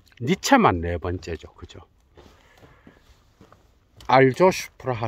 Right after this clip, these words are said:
짜라투스트라를 들고 나왔어. 벌써부터 가슴이 뛰는데, 지금까지 예도는 첫 번째 니체 철학 원서 강독으로 선악의 저편을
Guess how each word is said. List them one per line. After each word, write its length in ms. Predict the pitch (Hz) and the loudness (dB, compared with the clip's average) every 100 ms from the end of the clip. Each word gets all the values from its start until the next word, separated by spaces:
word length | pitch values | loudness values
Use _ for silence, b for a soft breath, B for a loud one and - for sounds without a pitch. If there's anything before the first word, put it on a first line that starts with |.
| - | -8
짜라투스트라를 1040 | 127 113 104 - 151 - - - 90 - - | -6 -4 -6 -10 -18 -18 -16 -4 -4 -4 -10
들고 280 | 123 107 90 | -8 -8 -8
나왔어. 580 | 82 - - _ - - _ _ _ _ _ _ _ _ _ _ - | -12 -14 -18 _ -20 -20 _ _ _ _ _ _ _ _ _ _ -4
벌써부터 560 | 113 - 139 98 - | -2 0 -2 -2 -8
가슴이 460 | 95 120 - 120 90 - | 0 0 0 -4 -4 -8
뛰는데, 560 | 151 117 85 78 110 131 _ _ _ _ - B B B B B | -6 -4 -4 -8 -14 -18 _ _ _ _ -20 B B B B B
지금까지 520 | - 165 165 143 139 131 | 0 2 4 2 4 4
예도는 840 | 135 143 143 135 117 110 104 101 _ _ _ _ _ _ _ _ _ _ _ _ - | 4 0 0 0 -2 -2 -4 -8 _ _ _ _ _ _ _ _ _ _ _ _ -4
첫 240 | 196 - | -2 2
번째 480 | 202 180 - 101 80 _ _ _ _ _ _ _ _ _ _ 113 | 2 0 -2 -4 -4 _ _ _ _ _ _ _ _ _ _ -4
니체 400 | 127 - - 135 | -4 -2 -6 -6
철학 340 | - 156 131 | -2 0 2
원서 360 | 104 101 - 110 | 0 -2 -2 -2
강독으로 1040 | 107 120 127 127 107 95 85 85 80 73 _ _ _ _ _ _ _ _ _ | -2 -2 -6 -4 -4 -4 -4 -4 -4 -8 _ _ _ _ _ _ _ _ _
선악의 580 | - - 165 180 156 123 | -6 0 4 4 2 -4
저편을 720 | 90 - _ 92 85 78 | -6 -12 _ -12 -10 -12